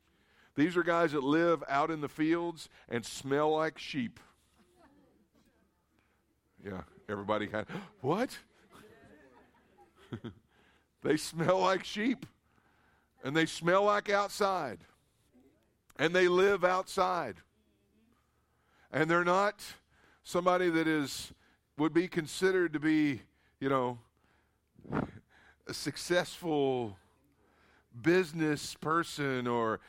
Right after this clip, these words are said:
you know, they were just people out there taking care of sheep. Most of the time, they were taking care of it for somebody else.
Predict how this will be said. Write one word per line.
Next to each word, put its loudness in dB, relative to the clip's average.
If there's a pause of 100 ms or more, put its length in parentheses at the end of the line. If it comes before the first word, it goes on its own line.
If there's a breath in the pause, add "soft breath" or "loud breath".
(120 loud breath)
you -2
know, -2 (760 soft breath)
they 2
were -2
just -4
people -4
out -4
there 0
taking -4
care -2
of -4
sheep. -12 (1200 loud breath)
Most 0
of -8
the 2
time, -2 (200 soft breath)
they 2
were 2
taking -2
care 0
of -4
it -4
for -4
somebody -2
else. -6